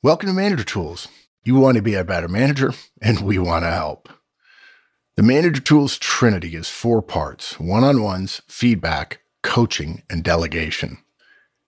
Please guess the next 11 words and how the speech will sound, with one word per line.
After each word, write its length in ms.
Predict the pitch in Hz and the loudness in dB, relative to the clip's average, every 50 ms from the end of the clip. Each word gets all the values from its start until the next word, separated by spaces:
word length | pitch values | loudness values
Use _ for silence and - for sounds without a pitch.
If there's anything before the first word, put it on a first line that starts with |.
| _ _ | _ _
This 240 | - 139 196 214 - | 2 2 2 2 0
feed 460 | - - 90 85 78 80 82 - - _ - | -4 -10 -12 -12 -12 -14 -16 -18 -20 _ -8
is 160 | 101 95 87 | -6 -6 -2
about 400 | 95 85 92 85 - - - _ | 0 0 0 0 -2 -6 -4 _
delegation, 760 | - 107 104 110 110 98 101 98 95 92 - - - - - _ _ _ - - _ _ _ - | 2 4 4 4 4 2 2 -2 -2 -2 -4 -8 -10 -12 -18 _ _ _ -20 -20 _ _ _ -8
the 80 | 95 | -6
silent 520 | - - - 117 117 123 120 117 110 - - | -2 0 0 2 2 4 2 2 0 -2 -4
partner, 520 | - - 135 120 - - 90 87 110 147 - _ _ _ _ _ _ | -2 0 0 0 0 -2 -8 -12 -12 -12 -12 _ _ _ _ _ _
the 100 | - 92 | -6 -6
fourth 520 | - - - 131 135 143 - - - - | -6 -4 0 2 2 2 2 0 -4 -14
part 400 | - - - 82 76 - - - | -6 -4 -2 -2 -2 -4 -8 -12